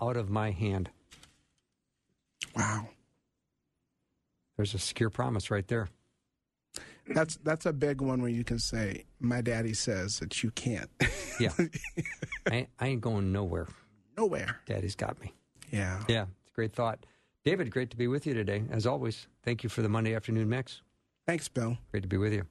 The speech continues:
Speaker 2: Great to be with you, too.
Speaker 1: Congratulations on forty-seven pounds lighter, too.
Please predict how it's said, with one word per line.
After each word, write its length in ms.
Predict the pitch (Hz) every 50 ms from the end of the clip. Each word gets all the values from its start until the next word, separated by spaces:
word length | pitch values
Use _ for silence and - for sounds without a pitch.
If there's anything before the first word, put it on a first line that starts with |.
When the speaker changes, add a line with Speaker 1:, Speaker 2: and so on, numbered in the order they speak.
| _ -
Speaker 2:
Great 180 | - 117 107 -
to 60 | 117
be 140 | 120 120 120
with 160 | 127 131 -
you, 80 | 143
too. 80 | 131 -
Speaker 1:
Congratulations 560 | 135 143 139 135 139 147 156 - 147 127 113
on 260 | 110 107 104 104 104
forty-seven 540 | - - - 135 123 113 - - 117 101 98
pounds 260 | - 113 113 110 101
lighter, 260 | 90 107 113 110 95 87
too. 300 | - - 113 107 92